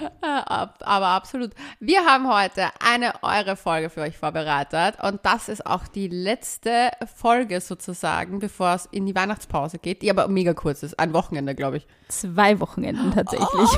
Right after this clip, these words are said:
Speaker 1: Oh, zwei Wochenenden müsst ihr ohne uns auskommen, aber ihr werdet es schaffen. Dafür ballern wir uns heute das beste Zeug raus.
Speaker 2: <laughs> That's what she said. <laughs> Ja, ihr werdet definitiv die Weihnachtsfeiertage auch ohne uns, äh, überstehen, hoffe ich mal.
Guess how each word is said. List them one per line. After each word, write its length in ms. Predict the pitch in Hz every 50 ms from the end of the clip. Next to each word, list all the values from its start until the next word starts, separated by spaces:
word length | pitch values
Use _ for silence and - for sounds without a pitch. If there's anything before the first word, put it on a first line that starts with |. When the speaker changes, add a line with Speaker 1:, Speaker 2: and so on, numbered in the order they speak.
| 587
Speaker 1:
Oh, 60 | 370 330
zwei 260 | - - - 254 320 311
Wochenenden 440 | 262 277 359 302 285 247 233 226 220
müsst 180 | 214 - - -
ihr 80 | 180
ohne 200 | 175 190 185 175
uns 120 | 180 190 -
auskommen, 400 | - 160 165 160 - 190 - -
aber 120 | 175 185
ihr 120 | 175 175 165
werdet 240 | 175 175 180 180 -
es 140 | 165 - -
schaffen. 400 | - - 180 160 - - 175 175
Dafür 360 | 180 220 240 - 233 247 - - -
ballern 280 | - 202 202 208 214 214
wir 120 | 202 202 202
uns 200 | 190 190 190 - - -
heute 300 | 185 190 180 180 - 175
das 260 | - 160 165 - -
beste 380 | - - 170 175 - - 175 165
Zeug 460 | - - 151 147 143 156 - - - _ _ _ _ _ - _ - -
raus. 500 | - - - - - - - - - - - -
Speaker 2:
<laughs> 340 | - - 453 - - 392 294
That's 280 | - - - - - - -
what 180 | 277 - - -
she 240 | - - 226 240
said. 460 | - - - - 214 180 185 233 - - -
<laughs> 40 | - - 587 - 453 - 370 330 - - - - - - 359 - - - 320 - - - 453 523 523 494 466 415 392 370 330 269 - 190 -
Ja, 60 | 240
ihr 140 | 226 220 208
werdet 280 | 220 214 220 226 - -
definitiv 440 | 233 226 - 226 220 - - 220 -
die 120 | - 196
Weihnachtsfeiertage 840 | 202 185 196 208 - - - - 196 190 196 - - 190 190 - -
auch 160 | 190 202 -
ohne 280 | - - 214 214 214
uns, 300 | - 214 208 208 208 -
äh, 200 | - - 208 190
überstehen, 680 | - - 220 208 202 208 - - - 190 196 208 214 208
hoffe 220 | 214 196 - -
ich 120 | 220 - -
mal. 240 | 208 202 196 233